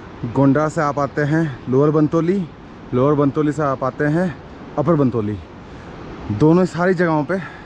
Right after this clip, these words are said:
रहने के लिए अच्छे अच्छे पक्के पक्के मकान हैं, तो रुद्रनाथ की तरह नहीं है। तो यहाँ पे आप अच्छे खा-, बने हुए मकानों में रह सकते हैं। अगर आपको कहीं रास्ते में रुकने का मन करे तो, या फंस जाएं तो, तो आप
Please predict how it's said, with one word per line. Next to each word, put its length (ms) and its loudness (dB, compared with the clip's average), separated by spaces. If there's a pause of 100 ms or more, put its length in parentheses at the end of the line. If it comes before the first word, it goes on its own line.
रहने 260 2
के 60 -2
लिए 100 2
अच्छे 180 -4
अच्छे 100 -2
पक्के 260 -2
पक्के 200 -2
मकान 360 0
हैं, 140 -6 (680)
तो 220 6 (800)
रुद्रनाथ 360 4
की 80 -10
तरह 180 2
नहीं 240 4
है। 180 -2 (1500)
तो 60 4
यहाँ 260 4
पे 80 2
आप 120 0 (380)
अच्छे 180 -8
खा-, 160 2
बने 220 2
हुए 120 4
मकानों 340 2
में 120 6
रह 120 -2
सकते 260 -4
हैं। 200 0 (340)
अगर 160 2
आपको 180 -2
कहीं 160 4
रास्ते 280 0
में 120 4
रुकने 260 2
का 180 -2 (920)
मन 200 8
करे 200 2
तो, 280 0 (340)
या 80 0
फंस 260 0
जाएं 200 2
तो, 240 0 (800)
तो 60 0
आप 140 0